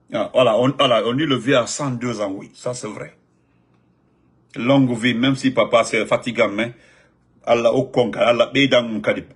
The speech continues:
euh, babin, Allah bédang, que Dieu augmente. Je sais que vous êtes dans de très bonnes mains, vos enfants là vous supportent très bien, vous entretiennent très bien,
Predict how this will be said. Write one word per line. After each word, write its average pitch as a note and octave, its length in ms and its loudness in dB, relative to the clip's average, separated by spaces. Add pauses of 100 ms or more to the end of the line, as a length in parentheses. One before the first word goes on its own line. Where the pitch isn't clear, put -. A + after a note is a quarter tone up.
(160)
euh, F#2 200 -2
babin, E2+ 400 -4
Allah G2 220 -6
bédang, G2 500 -6 (320)
que G2 80 -14
Dieu A2 200 -6
augmente. G#2 520 -4 (1040)
Je G#2+ 100 -4
sais C3+ 240 -2
que B2+ 80 -2
vous A2+ 100 -2
êtes A#2+ 100 -2
dans A2 140 2
de G#2+ 120 -4
très B2+ 260 -4
bonnes A2 260 -2
mains, G2 200 -4
vos F#2+ 240 -6
enfants A2+ 260 -2
là G#2+ 160 2
vous F#2 140 -8
supportent - 440 -10
très A#2 180 -8
bien, G#2+ 160 -6
vous G2 200 -6
entretiennent G2 500 -8
très A2+ 200 -4
bien, G#2 260 -8